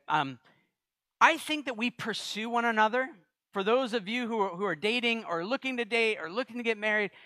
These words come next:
I think we pursue one another, especially today, in very damaging ways, because the main focus is on charm and beauty.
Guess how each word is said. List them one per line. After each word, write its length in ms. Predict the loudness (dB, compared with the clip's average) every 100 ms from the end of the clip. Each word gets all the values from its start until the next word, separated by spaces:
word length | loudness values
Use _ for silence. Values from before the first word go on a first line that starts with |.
| 0
I 80 | 2
think 180 | 2 -2
we 120 | -4
pursue 580 | -6 -6 -6 -6 -6 -6
one 180 | 0 0
another, 380 | 2 2 0 -4
especially 520 | -4 0 0 0 -2
today, 420 | -2 0 0 0 -4 -18 -12
in 120 | -6
very 220 | -2 -2
damaging 760 | -2 -4 -2 -2 -4 -4 -6 -6 _ _
ways, 460 | -8 -2 -2 -2 -6
because 300 | -8 -4 -2
the 100 | -2
main 480 | -2 -2 -2 -2 -6
focus 800 | -4 -2 -2 -4 -4 -4 -10 -16 -20 -10
is 160 | -4 0
on 180 | 0 0
charm 680 | -6 0 4 4 4 0 -8 -18 _ -4
and 220 | -4 -4
beauty. 520 | -6 -4 -2 -4 -8